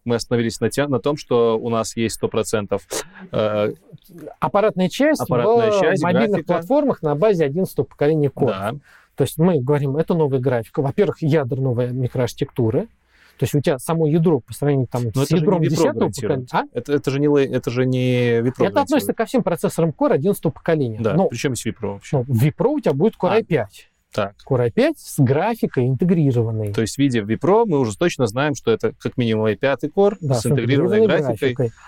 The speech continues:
Speaker 2: А в этой интер-, интегрированной
Speaker 1: Мгм.
Speaker 2: графике, как мы знаем, новая архитектура, новая оптимизация и то же самое в с-, в самих вычислительных ядер-, ядрах.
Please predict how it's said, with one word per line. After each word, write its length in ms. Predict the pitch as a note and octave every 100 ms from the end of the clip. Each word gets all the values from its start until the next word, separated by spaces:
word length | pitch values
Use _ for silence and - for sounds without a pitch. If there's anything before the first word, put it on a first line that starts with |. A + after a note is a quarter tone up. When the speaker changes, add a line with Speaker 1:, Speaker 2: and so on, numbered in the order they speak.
| -
Speaker 2:
А 160 | C3
в 80 | C#3
этой 260 | G#3+ G3 E3+
интер-, 440 | D#3 F3 E3+ D3+
интегрированной 540 | D3 E3 D3 D#3+ D#3 D3
Speaker 1:
Мгм. 80 |
Speaker 2:
графике, 280 | G3 D#4 E3+ -
как 160 | -
мы 100 | D#3
знаем, 300 | D3+ E3 C#3
новая 240 | D3+ C3+ C3
архитектура, 760 | - - - C4+ D4 C#4+ B3 G3
новая 300 | C#3 C#3 B2
оптимизация 640 | - C#3 C#3 A3 - C#3
и 20 |
то 120 | - G3+
же 60 |
самое 300 | - E3 D#3
в 100 | C3+
с-, 200 | - -
в 60 | -
самих 280 | D3+ E3 -
вычислительных 480 | - D#3 D#3+ C#3+
ядер-, 280 | D3 A#2+ G#2+ - - -
ядрах. 460 | D3 D3 A2+ G#2+